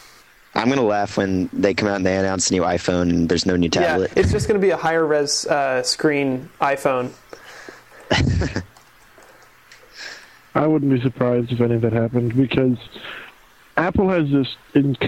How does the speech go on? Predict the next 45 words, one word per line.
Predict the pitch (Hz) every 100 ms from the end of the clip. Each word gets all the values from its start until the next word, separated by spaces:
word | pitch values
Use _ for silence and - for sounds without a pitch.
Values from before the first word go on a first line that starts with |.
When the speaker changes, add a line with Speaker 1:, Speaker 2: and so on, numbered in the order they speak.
| -
Speaker 3:
uncanny | 208 220 - 196 185
ability | 160 156 156 135 120 113 - - - - -
to | - 151 139
take | 151 156
what | 147
everybody | 151 190 208 208
wants | 185 180
them | 170
to | 151
do | 139 180 147 117 123 - - - - -
and | 135 147
just | 165 -
do | 170
it | 156 -
three | - 160 180
years | 175 165 139 -
after | 151 165 - 160
Speaker 2:
<laughs> |
Speaker 3:
everybody | 151 143 131
stopped | 123 135 123 -
caring. | - 139 127 107 - - - - - - - - - - _ _ _ _ - - -
Speaker 2:
Yeah, | 170 160 151
Speaker 3:
Cut |
Speaker 2:
that's | 147 147
Speaker 3:
and | 143
Speaker 2:
true. | 139 131 110
Speaker 3:
paste. | 101 - - - - - 117
Speaker 1:
But | 127 120 117
at | 113
the |
same, | 107 131 120 -
but | 123
they | 120
still | - -
Speaker 2:
Oh, | 233
Speaker 1:
make |
Speaker 2:
yeah. | 160
Speaker 1:
everyone | 120 110 104
Speaker 2:
Oh, |
yeah. | 131
Speaker 1:
cry | 104 101
when | 92
they | 90
do | 87 101
it. | 90